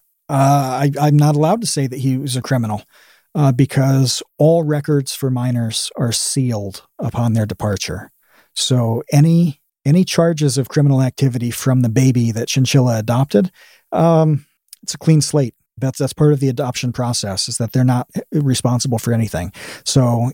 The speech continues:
if he's a criminal now, it's on you, Chinchilla. <laughs>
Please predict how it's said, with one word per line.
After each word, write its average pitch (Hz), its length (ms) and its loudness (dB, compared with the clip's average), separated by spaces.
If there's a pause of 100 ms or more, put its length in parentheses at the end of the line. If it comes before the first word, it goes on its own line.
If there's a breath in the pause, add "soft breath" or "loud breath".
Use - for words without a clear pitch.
if - 340 0
he's 147 220 2
a 143 40 -2
criminal 160 360 2
now, 151 380 2
it's 131 180 -4 (100)
on 135 280 2
you, 120 320 0
Chinchilla. - 540 -10 (960 loud breath)
<laughs> 165 60 -8